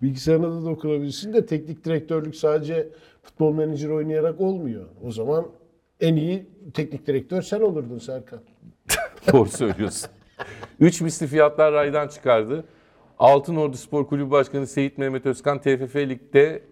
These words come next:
Speaker 2: e, birinci Lig'de iki bin yirmi birde finalden sonra bütün oyuncularımıza üç misli fiyatlar teklif edildi. Oyuncularımız dağıldı. Bu final bizi iyi giden rotamızdan çıkardı. O gün bugündür Altınordu projesini rayına oturtamıyoruz." dedi.
Speaker 1: Ne diyor ya? Ben anlamadım. Ne demek istiyor Serkan?
Speaker 2: Ben Mehmet Seyit Özkan'ı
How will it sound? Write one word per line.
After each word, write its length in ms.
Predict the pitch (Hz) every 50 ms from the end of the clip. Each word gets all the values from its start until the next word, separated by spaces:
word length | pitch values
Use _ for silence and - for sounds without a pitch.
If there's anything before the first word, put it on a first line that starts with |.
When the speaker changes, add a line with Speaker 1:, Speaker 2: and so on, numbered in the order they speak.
| - - - -
Speaker 2:
e, 140 | 107 110 101
birinci 320 | 113 123 131 131 120 143 135
Lig'de 300 | 123 - - 147 151 151
iki 220 | 127 - 143 131
bin 60 | 139
yirmi 360 | 135 131 127 131 131 139 135
birde 260 | 127 135 131 131 156 147
finalden 460 | - 135 131 135 139 139 147 151 147
sonra 220 | 147 139 131 131
bütün 180 | 127 - 180 180
oyuncularımıza 580 | 170 156 143 131 117 123 131 131 131 123 147
üç 180 | 156 156 156 -
misli 220 | 143 127 - 139
fiyatlar 400 | 120 131 135 131 131 143 139 131
teklif 260 | - 131 - - 101 113
edildi. 240 | 110 104 110 120
Oyuncularımız 640 | 143 143 131 123 131 135 135 139 139 143 123 110 98
dağıldı. 560 | 117 127 139 131 123 110 95 90 107 143 - - _ _ _ _ _ _ -
Bu 80 | 156
final 380 | 156 - 156 139 131 127 127 123
bizi 260 | 131 123 123 143 156
iyi 260 | 135 139 143 151 139
giden 340 | 123 123 117 123 123 127 139 - - _ _ _ _ _ -
rotamızdan 680 | 135 151 147 151 143 123 120 107 101 110 139 160 165 156
çıkardı. 720 | - 170 - - 165 139 123 104 95 107 135 165 175 - -
O 160 | 165 170 151
gün 220 | 123 147 135 131
bugündür 440 | 131 160 147 127 135 127 120 123 143
Altınordu 520 | 156 147 143 143 - 160 147 127 113 113 -
projesini 560 | 156 160 156 143 139 120 - 135 127 123 127
rayına 260 | 170 190 175 170 190
oturtamıyoruz." 720 | 202 185 190 208 185 202 247 262 269 269 254 233 196 151 147
dedi. 220 | 139 123 151 170
Speaker 1:
Ne 140 | 196 247 247
diyor 200 | 269 269 214 175
ya? 300 | 175 180 208 233 240 208
Ben 180 | 196 196 202 185
anlamadım. 540 | 185 196 226 247 240 214 185 151 135 151 190
Ne 120 | 233 202
demek 200 | 196 160 143 123
istiyor 300 | - - - 135 135 131
Serkan? 340 | 110 - 110 127 147 156 147
Speaker 2:
Ben 60 | 143
Mehmet 280 | 143 143 147 156 156 156
Seyit 200 | - 139 135 143
Özkan'ı 280 | 131 123 - 135 131